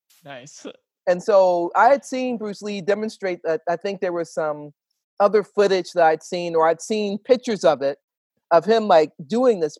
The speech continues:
Speaker 2: powerful side kick. Because also, I al-, always tell women, with kicking, the, the key is to put your hip into that kick.
Speaker 1: Mm-hmm.
Speaker 2: You, you commit to it, and you put your hip, and you kick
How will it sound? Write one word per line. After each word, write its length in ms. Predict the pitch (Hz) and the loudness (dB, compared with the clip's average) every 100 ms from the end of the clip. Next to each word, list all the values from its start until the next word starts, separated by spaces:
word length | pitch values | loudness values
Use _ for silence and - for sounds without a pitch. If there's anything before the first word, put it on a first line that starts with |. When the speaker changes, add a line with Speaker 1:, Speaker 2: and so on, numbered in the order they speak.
| - | -6
Speaker 2:
powerful 500 | 214 226 247 240 202 | 2 6 6 4 -4
side 380 | - 180 160 151 - | 0 0 0 -2 -8
kick. 200 | 117 - _ _ _ _ _ _ _ _ | -12 -12 _ _ _ _ _ _ _ _
Because 300 | 185 214 190 | -4 -2 6
also, 320 | 311 466 233 | 6 6 4
I 160 | 175 185 | 4 6
al-, 240 | 220 240 - | 4 4 2
always 320 | 202 214 - | 2 2 -6
tell 220 | 214 170 | -2 0
women, 480 | 165 269 175 139 139 _ _ _ - | 0 -2 -2 -6 -12 _ _ _ -4
with 220 | 185 185 | -4 -2
kicking, 560 | 320 - 240 175 165 170 _ _ _ - | -6 -4 -4 -6 -10 -18 _ _ _ 0
the, 120 | 175 _ - | 0 _ -2
the 120 | 180 | -2
key 280 | - 302 330 | -2 -2 -2
is 140 | 277 | -2
to 100 | 180 | -4
put 240 | - 233 - | -2 -4 -2
your 100 | 151 | 0
hip 220 | 196 247 | 4 4
into 240 | 170 151 165 | 0 -8 -6
that 220 | 123 - | -6 -6
kick. 400 | - 226 - _ _ _ _ 151 | 0 2 0 _ _ _ _ -18
Speaker 1:
Mm-hmm. 300 | 143 127 135 _ _ _ | -16 -16 -20 _ _ _
Speaker 2:
You, 160 | 165 160 _ | -10 -10 _
you 120 | 165 | -14
commit 440 | 156 165 147 233 - | -8 -8 2 2 2
to 180 | - 135 | -8 -6
it, 80 | 123 | -6
and 140 | 143 | -8
you 80 | 151 | -8
put 220 | 214 - | -8 -6
your 160 | 151 120 | -6 4
hip, 180 | 254 277 _ _ _ - | 6 6 _ _ _ -6
and 160 | 165 | -4
you 100 | 165 | -4
kick 280 | - 269 254 | -4 -4 -4